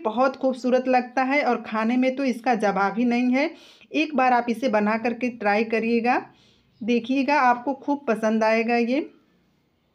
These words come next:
सिवई के बीच में ये जब गुलाब जामुन की तरह ये बॉल्स डालेंगे ना तो बहुत अच्छा लगेगा। और इसमें हम कुछ ड्राई फ्रूट्स डाल देंगे।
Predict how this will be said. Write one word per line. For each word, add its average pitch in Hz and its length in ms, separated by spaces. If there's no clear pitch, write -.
सिवई 277 280
के 339 140
बीच 285 300
में 294 100
ये 277 200
जब 262 260
गुलाब 277 380
जामुन 226 360
की 269 140
तरह 262 240
ये 262 200
बॉल्स 226 380
डालेंगे 220 420
ना 320 120
तो 254 140
बहुत 214 340
अच्छा 208 260
लगेगा। 190 540
और 202 280
इसमें 262 220
हम 311 180
कुछ 294 260
ड्राई 226 280
फ्रूट्स 262 380
डाल 233 240
देंगे। 247 360